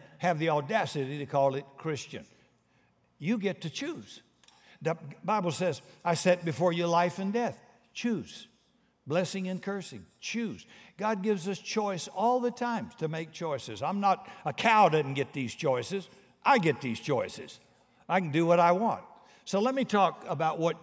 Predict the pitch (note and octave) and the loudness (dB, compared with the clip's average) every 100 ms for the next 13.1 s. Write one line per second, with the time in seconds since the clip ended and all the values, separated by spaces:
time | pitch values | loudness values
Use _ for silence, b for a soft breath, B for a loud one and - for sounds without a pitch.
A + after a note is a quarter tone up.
0 | B2 F3+ A3 G3 E3 - D3 E3 B2+ A#2+ | -6 0 2 2 0 -2 -2 0 0 -2
1 | C3+ - F3+ E3+ E3 D3+ C3+ - D#3 D3 | -4 -4 -2 0 -2 -4 -6 -4 -4 -4
2 | D3 C3+ D3+ C3+ C#3 F3 D3 - B B | -4 -2 -2 0 -2 -2 -2 -6 B B
3 | - C#3 F3 E3+ D#3+ - D3 D3 D3+ G#2+ | -8 -2 0 2 0 -2 0 2 0 -2
4 | A2+ C#3+ B2 B2 C#3 G2+ A2 B B C#3+ | -4 -2 -2 -4 -4 -6 -10 B B -2
5 | E3 F3+ E3+ D#3 C#3 - A#3+ - E3+ D#3+ | 0 2 0 -2 -4 -2 -4 2 4 4
6 | C3+ C#3+ D3 - B - E3 D3 - G3+ | 4 2 -2 -6 B -8 -6 -4 -2 0
7 | F#3+ - D3+ C3 C3 - F3+ G#3+ F3+ F#3 | 0 -2 -4 -4 -6 -6 -2 0 0 0
8 | F3+ E3+ - B2 A#2 B2+ B B - C#3 | 0 -4 -6 -8 -8 -12 B B -8 -4
9 | B2 D#3+ D#3 C#3+ D3 G3 E3+ D#3 D#3 - | 2 2 2 0 -2 0 2 2 0 -6
10 | C#3+ B2+ A2 F3+ D#3+ - B2+ A#2+ B B | -6 -6 -6 -4 -4 -4 -8 -8 B B
11 | C3+ A#2+ C#3+ F#3 E3 B2+ C3 A#2+ D#3+ C#3+ | -8 0 4 4 4 0 -2 2 2 2
12 | C3 D3 C3+ A2+ C#3+ A2+ B2 E3+ D3+ A2+ | 0 -2 -2 -2 0 0 0 0 0 -2